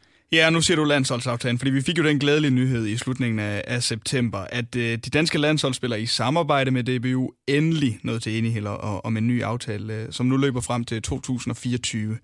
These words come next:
Hvor stor en skamplan synes du, den her landsholdsaftale, som, øh, i forrige runde i-, ikke blev til noget? Altså, synes du, det var en skamplan på det danske landshold? Ja, altså,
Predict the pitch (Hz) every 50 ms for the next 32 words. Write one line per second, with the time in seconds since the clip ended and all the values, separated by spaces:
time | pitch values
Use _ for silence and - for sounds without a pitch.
0 | _ _ _ _ _ _ _ _ _ _ _ _ - 143 - - 214 214 202 175
1 | - 170 180 202 - 180 143 - 151 156 - - - 147 151 160 156 147 135 123
2 | 135 156 165 151 - 117 110 - 113 110 113 - 120 120 113 110 - 117 110 107
3 | 90 - - - 55 - - - 117 - - 131 135 151 156 143 127 113 113 -
4 | 117 123 131 135 131 120 - - 127 - - 139 143 - - - 196 208 - -
5 | - 127 120 123 123 139 156 170 160 - - 147 127 117 - - - _ - -
6 | - 180 - - 165 175 170 165 - - 165 180 170 147 - 156 160 147 147 165
7 | - 139 147 151 - - 117 110 - - - 127 139 117